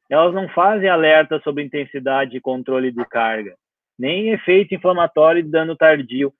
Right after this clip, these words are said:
Isso é, eu tava comentando esses dias com meus amigos isso, né? Eu até fiz uma enquete no Instagram e o pessoal, quase a metade deles, olha,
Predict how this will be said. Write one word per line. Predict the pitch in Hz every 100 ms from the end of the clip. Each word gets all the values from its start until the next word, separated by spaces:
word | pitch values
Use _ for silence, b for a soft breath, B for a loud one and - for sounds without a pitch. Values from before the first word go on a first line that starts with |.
| _ _ _
Isso | 147 160 185
é, | 185 190 180 160
eu |
tava | 143 165 190
comentando | 202 175 175 190
esses | - 156
dias | 139 156 135
com | 143 143
meus | 139 139
amigos | 139 135 127 113
isso, | 113 - 110
né? | 117 135 - _
Eu | 180
até | 175
fiz | 175 185
uma | 180 170
enquete | - 147 156 165
no | 147
Instagram | - 135 135
e | 151
o |
pessoal, | 160 170 160 160 160
quase | 156 185
a | 208
metade | 190 - 170 202 180
deles, | 143 143 190 - _ _ _ _ _ _ _ -
olha, | 147 190